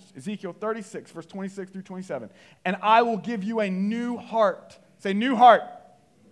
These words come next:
"And a new spirit." Say, "New spirit." "A new spirit I will put within you. And I will remove the heart of stone from your flesh and give you a heart of flesh.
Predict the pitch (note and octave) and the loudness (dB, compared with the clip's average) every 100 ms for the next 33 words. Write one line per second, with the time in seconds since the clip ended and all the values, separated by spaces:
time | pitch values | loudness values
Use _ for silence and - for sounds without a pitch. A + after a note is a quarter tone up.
0 | _ _ _ _ _ G#3+ G#3+ F3+ G3+ C#4+ | _ _ _ _ _ -2 0 0 -2 -4
1 | D4+ - - - C4+ D4+ A3+ - G#3+ C4 | -6 -8 -16 -8 -2 2 2 0 -6 -2
2 | D#4 - D4 D#4 B3 - - - _ _ | -4 -6 -2 4 4 2 -12 -20 _ _
3 | _ _ _ _ _ _ _ G3+ D4 A#3 | _ _ _ _ _ _ _ -4 -4 -2
4 | D#4 C#4 D#4 D4+ A3 - C4+ F4 C4 C4+ | 2 4 4 2 -2 -8 -2 -2 -2 -6
5 | B3+ - C#4 D#4+ D#4 D#4 D4+ B3 D#3 A#2 | -8 -6 -6 -4 -6 -8 -8 -8 -8 -12
6 | F#2 _ _ _ _ _ _ - A#3 B3 | -20 _ _ _ _ _ _ -10 -6 -2
7 | B3+ C#4+ C4+ A#3 G#3+ G#3+ C#4+ D#4 E4 D#4 | 0 0 0 -2 -2 -2 0 -2 -2 -6
8 | C4+ C4+ C4+ B3 - - C4 C4+ D4 D4 | -8 -6 -6 -8 -16 -8 -4 -4 -6 -10
9 | C#4 C4+ C4+ C4+ - G3+ G3+ G3+ G3 E3 | -10 -10 -10 -10 -6 -4 -4 -8 -12 -12
10 | G#3+ F#3+ G3 F3 - E3 D#3+ C3 - _ | -12 -10 -12 -12 -16 -20 -20 -20 -20 _
11 | C#3 D3 - - - | -12 -10 -12 -16 -18